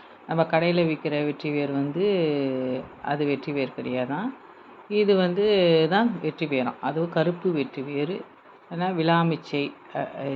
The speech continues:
செடின்னு சொல்றாங்க. இது வந்து ஒரு கற்பூரவள்ளி, அ,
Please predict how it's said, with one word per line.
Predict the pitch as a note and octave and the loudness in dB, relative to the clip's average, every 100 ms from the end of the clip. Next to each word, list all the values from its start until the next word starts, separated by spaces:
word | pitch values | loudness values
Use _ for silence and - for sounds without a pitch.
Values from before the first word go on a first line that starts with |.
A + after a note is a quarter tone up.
| C3 | -4
செடின்னு | C#3+ C3+ C#3 D#3 - | -4 -2 -2 -4 -6
சொல்றாங்க. | B2 C3+ B2+ B2 - D#3 | -8 -8 -10 -10 -14 -6
இது | E3 E3+ | -2 2
வந்து | E3 G3 | 2 2
ஒரு | F#3 - | 0 2
கற்பூரவள்ளி, | D#3+ E3+ - A3 G3+ F3 D3+ C#3+ C#3+ C3+ C3 C3 B2+ B2 C3 - - | 2 0 -2 0 4 4 2 -2 -4 -2 -4 -4 -4 -6 -8 -14 -18
அ, | - | -14